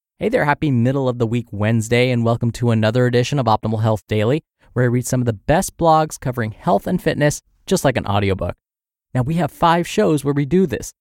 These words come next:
Just search for Optimal Living Daily to find all of them. Now, today's post is a bit longer than what I typically narrate, so I'll read the first half today and then finish it up for you tomorrow.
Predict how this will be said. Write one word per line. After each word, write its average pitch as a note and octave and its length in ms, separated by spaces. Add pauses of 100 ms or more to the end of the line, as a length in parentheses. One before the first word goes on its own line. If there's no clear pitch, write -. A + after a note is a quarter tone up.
(280)
Just F#3 220
search E3+ 260
for - 160 (100)
Optimal C#3 420
Living D3+ 340
Daily D#3+ 500
to A#2 80
find A2+ 240
all G#2 180
of G2 80
them. F2 140 (720)
Now, D#3 120
today's A#3+ 400
post G3 440 (100)
is C3 100
a C#3+ 60
bit - 340
longer E3+ 460
than C#3+ 240
what C3 160
I B2 160
typically A#2+ 480
narrate, A#2+ 400 (240)
so C3 260 (220)
I'll A2+ 80
read B2 200
the G#2+ 60
first - 420
half C#3 220
today G2+ 400 (220)
and A#2 100
then A2 100
finish D#3 360
it C3+ 80
up A#2+ 100
for G#2+ 80
you G#2 80
tomorrow. G#2+ 420